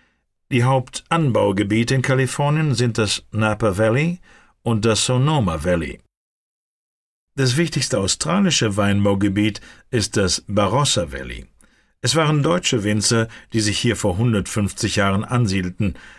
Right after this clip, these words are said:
Der berühmteste Wein des Landes trägt denn auch den sehr deutschen Namen Henschke. Der beste Neuseeländer ist der weiße Cloudy Bay. Das Weingut gehört heute der Veuve Clicquot.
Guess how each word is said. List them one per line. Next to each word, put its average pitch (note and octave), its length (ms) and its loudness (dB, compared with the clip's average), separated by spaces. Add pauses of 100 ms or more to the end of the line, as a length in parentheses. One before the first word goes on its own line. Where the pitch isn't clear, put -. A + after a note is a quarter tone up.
(160)
Der G#2 180 2
berühmteste G2 760 -2
Wein F#2+ 240 0
des G2+ 180 -2
Landes G#2+ 320 0
trägt G#2 260 -4
denn G2 140 -4
auch F#2 180 -6
den A2 220 0
sehr G2 340 0
deutschen G#2 500 0
Namen E2 400 -4 (220)
Henschke. - 640 -2 (1300)
Der A2+ 480 0
beste D3+ 400 -2
Neuseeländer A#2 920 0 (300)
ist - 160 -4
der A2 140 0
weiße G#2 440 0
Cloudy A2 600 -2
Bay. G2+ 440 -2 (480)
Das G2+ 160 -4
Weingut A#2+ 440 0
gehört G#2 280 0
heute G#2 420 0 (260)
der G2 260 0
Veuve F#2 300 -2
Clicquot. - 560 -4